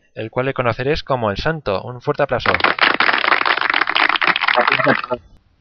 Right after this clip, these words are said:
Speaker 1: Bueno.
Speaker 2: Encantado de participar en el podcast.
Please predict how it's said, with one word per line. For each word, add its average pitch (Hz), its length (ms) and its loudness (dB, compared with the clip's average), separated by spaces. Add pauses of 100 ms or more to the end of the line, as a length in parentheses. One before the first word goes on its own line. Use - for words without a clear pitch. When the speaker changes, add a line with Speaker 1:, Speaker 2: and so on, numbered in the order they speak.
(180)
Speaker 1:
Bueno. 117 160 0
Speaker 2:
Encantado 113 340 4
de 131 80 6
participar 123 560 4
en 120 80 -2
el 113 340 -4
podcast. - 400 -10